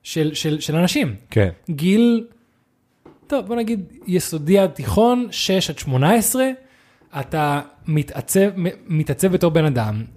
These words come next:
Speaker 1: ובוא נדבר דוגרי, בית הספר והחינוך, זה הדבר הכי חשוב באותה תקופה.
Speaker 2: כן.
Speaker 1: אתה מכיר את האנשים בבית ספר, אתה לומד איך להיות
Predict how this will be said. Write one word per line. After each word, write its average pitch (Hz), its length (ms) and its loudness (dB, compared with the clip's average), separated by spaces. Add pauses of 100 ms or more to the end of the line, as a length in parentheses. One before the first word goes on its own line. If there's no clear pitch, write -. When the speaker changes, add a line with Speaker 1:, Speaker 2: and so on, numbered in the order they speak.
Speaker 1:
ובוא 143 300 2
נדבר 175 300 4
דוגרי, 123 440 -2
בית 160 240 2
הספר 113 580 -2
והחינוך, 107 760 0 (840)
זה 143 340 0
הדבר 139 420 2 (500)
הכי 139 260 2
חשוב 127 280 -4
באותה 113 200 -6
תקופה. 269 260 0 (200)
Speaker 2:
כן. - 120 0 (1600)
Speaker 1:
אתה 156 480 2
מכיר 156 420 2
את 175 100 0
האנשים 147 340 2
בבית 131 220 2
ספר, 147 540 0 (100)
אתה 120 420 -2
לומד 135 540 4 (160)
איך - 480 -2 (280)
להיות 131 460 -2